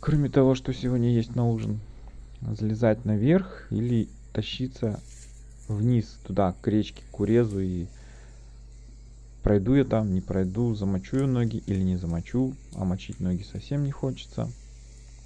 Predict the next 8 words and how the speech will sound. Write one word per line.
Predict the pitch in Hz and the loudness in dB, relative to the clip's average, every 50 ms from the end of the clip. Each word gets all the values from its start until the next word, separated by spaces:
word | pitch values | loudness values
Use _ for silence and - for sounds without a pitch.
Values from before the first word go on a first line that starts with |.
| - - - - - - | -20 -20 -20 -18 -14 -12
Ну, | 139 135 127 127 127 127 | -8 -6 -4 -2 0 0
вот | 120 117 - | 0 -2 -4
это | - - 95 95 98 - - | -4 -2 0 0 0 -2 -4
то | 101 98 | -4 -4
самое | - - 113 117 123 123 127 | -2 -2 -2 0 2 2 4
место. | 147 156 165 165 - - 139 | 4 2 2 0 0 -2 0
Я | 127 117 107 107 101 98 - - - - - - - - - - - - - - - - - - - - - - - - - - - - - - - - - | 0 2 0 0 -2 -2 -6 -8 -14 -20 -20 -20 -20 -20 -20 -20 -20 -20 -20 -20 -20 -20 -20 -20 -20 -20 -20 -20 -20 -20 -20 -20 -20 -20 -20 -18 -16 -10 -6
глубокомысленно | 110 110 117 117 117 127 127 - 123 123 127 123 120 - - 113 107 107 98 101 | -4 -2 0 2 2 2 2 2 2 4 4 2 2 0 -2 -2 0 0 -2 -4